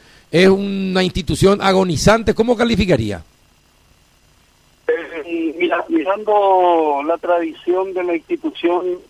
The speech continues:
Speaker 2: es una institución, por años fue muy creíble, se han tenido logros muy importantes, como el corte de la transmisión vectorial del tema Chaga, el, eh, declarado Paraguay país sin paludismo autóctono.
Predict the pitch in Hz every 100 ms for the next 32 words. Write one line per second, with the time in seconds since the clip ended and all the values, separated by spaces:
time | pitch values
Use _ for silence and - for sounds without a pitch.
0 | _ _ _ _ _ - 294 294 233 320
1 | 339 - - 302 - 302 277 156 - 147
2 | 170 156 160 165 151 160 165 151 147 -
3 | 160 - 135 143 147 139 143 151 139 147
4 | 143 143 143 160 143 - 143 143 160 156
5 | _ _ _ _ _ 143 147 139 139 147
6 | - 151 147 143 139 - 131 139 131 143
7 | 143 143 - 127 131 139 127 - 135 127
8 | - 143 147 151 143 _ _ _ _ _
9 | _ _ - 143 143 151 135 135 135 139
10 | - 139 135 143 147 147 139 127 135 151
11 | 147 135 147 _ 151 147 - 131 131 139
12 | 151 127 - 147 156 165 339